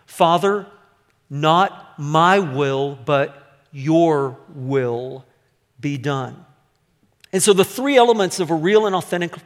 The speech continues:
faith, an affirmation of the good news in your mind, that you believe Jesus is who he says he is and what he did, a heart response to the truth. This involves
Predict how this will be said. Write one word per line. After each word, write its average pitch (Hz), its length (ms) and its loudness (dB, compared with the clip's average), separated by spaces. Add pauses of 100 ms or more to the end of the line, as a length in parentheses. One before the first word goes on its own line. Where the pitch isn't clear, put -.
faith, 135 460 -4 (340)
an 180 140 2
affirmation 226 640 2
of 190 80 -2
the 180 80 -2
good 202 420 -4
news 180 440 0
in 165 260 -2
your 156 100 -2
mind, 147 800 -4 (400)
that 147 80 -12
you 143 100 -6
believe 160 380 -2
Jesus 156 400 -8
is 151 260 -6 (540)
who 170 100 -2
he 165 80 -2
says 147 300 0
he 147 100 -6
is 143 180 -4
and 139 160 -6
what 139 140 0
he 156 100 -4
did, 135 280 -2
a 127 80 0
heart 220 360 -2
response 180 520 -6
to 185 100 -10
the 160 80 -8
truth. 135 380 -10
This 160 160 -6
involves 151 480 -4